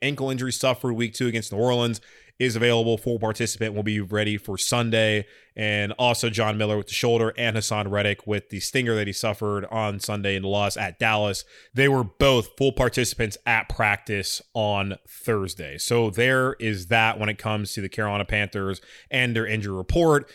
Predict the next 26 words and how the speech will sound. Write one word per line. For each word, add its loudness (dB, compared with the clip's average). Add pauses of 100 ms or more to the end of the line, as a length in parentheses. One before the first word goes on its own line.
(120)
and -2
who 4
might 4
be 4
available, 4
who's 2
not 2
gonna 2
be 4
available 4
coming -2
up -2
on -2
Sunday 0
afternoon -2 (240)
against -2
the -2
Eagles. -4
All 2
right, 0
let's -2
get 6
a 4
quick 0
pause 6
here. 2